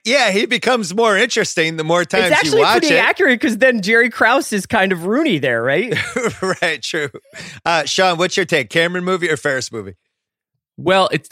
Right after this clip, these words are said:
Speaker 3: I think it's definitely a Ferris movie, but walking away from it again, I realized that everybody wants to be Ferris and ev-, everybody, I don't know about everybody, but most people relate to Cameron. And that's really, it's an unusual case where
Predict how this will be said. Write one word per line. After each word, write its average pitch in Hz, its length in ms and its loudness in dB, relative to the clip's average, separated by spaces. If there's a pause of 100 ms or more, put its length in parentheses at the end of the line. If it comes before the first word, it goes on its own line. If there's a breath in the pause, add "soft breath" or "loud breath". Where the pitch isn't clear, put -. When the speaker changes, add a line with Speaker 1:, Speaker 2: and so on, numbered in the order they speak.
Speaker 3:
I 147 80 0
think 226 240 -6
it's 170 140 -6
definitely 156 420 0
a 117 40 -2
Ferris 127 400 0
movie, 110 280 -2
but 104 400 -4 (420)
walking 135 420 0
away 117 200 0
from 117 220 -6
it 104 60 -4
again, 107 540 -4 (100)
I 104 100 -6
realized 104 580 -4
that 104 240 -6 (260)
everybody 135 360 -2
wants 117 260 -4
to 107 100 -6
be 104 220 -8
Ferris 104 560 -4
and 104 100 -6
ev-, 95 140 -10 (240)
everybody, 156 400 -2
I - 80 0
don't 190 80 -2
know 147 60 0
about 113 140 0
everybody, 107 300 -2
but 101 60 -6
most 131 260 -2
people 104 240 -6
relate 101 380 -6
to - 80 -18
Cameron. - 420 -8 (280)
And 101 640 -4 (220)
that's 135 240 -2
really, 139 320 -2
it's - 180 -6
an 135 80 -2
unusual 135 520 -2
case 107 360 -4
where 104 480 -4